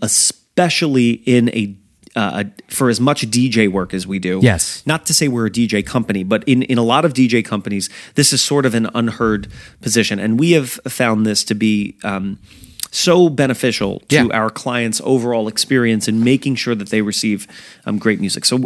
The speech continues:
Speaker 1: I wanna get into all of it. But from you, out of your mouth,
Speaker 2: Mm-hmm.
Speaker 1: what in the traditional sense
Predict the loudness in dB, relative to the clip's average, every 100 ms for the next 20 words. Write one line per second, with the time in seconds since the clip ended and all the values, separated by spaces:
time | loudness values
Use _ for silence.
0 | 0 0 2 2 2 0 0 -2 -2 -6
1 | -12 -14 0 2 2 -2 -10 -4 0 2
2 | 2 4 4 4 0 -2 -2 0 2 2
3 | -2 0 2 4 2 -2 -18 -20 _ -14
4 | -14 -12 -10 0 2 2 -2 _ 2 4
5 | 2 2 0 -4 0 0 0 -2 -2 -2
6 | -2 -4